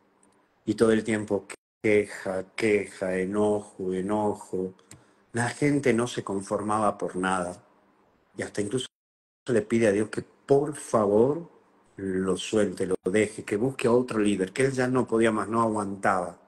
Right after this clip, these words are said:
Y ahí entra la fraternidad. El to-, tolerar a las personas desde sus diferencias.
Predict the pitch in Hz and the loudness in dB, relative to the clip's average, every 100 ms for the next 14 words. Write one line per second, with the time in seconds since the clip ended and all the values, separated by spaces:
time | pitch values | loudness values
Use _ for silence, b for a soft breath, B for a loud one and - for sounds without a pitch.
0 | _ _ _ _ _ _ _ 104 98 104 | _ _ _ _ _ _ _ 0 2 0
1 | 104 _ _ _ _ _ _ 98 92 - | -4 _ _ _ _ _ _ -8 -6 -6
2 | 85 87 85 85 85 - _ _ _ _ | -12 -8 -10 -8 -12 -14 _ _ _ _
3 | _ _ _ _ - 95 92 - _ _ | _ _ _ _ -2 -2 -2 -8 _ _
4 | _ _ - 98 104 117 113 - 101 90 | _ _ 0 2 2 2 -4 -6 -8 -8
5 | - 98 131 - - _ _ _ - 92 | -8 -6 -6 -8 -20 _ _ _ -14 -12
6 | 90 - 92 85 - 87 87 82 82 | -12 -8 -4 -4 -2 -4 -4 -8 -12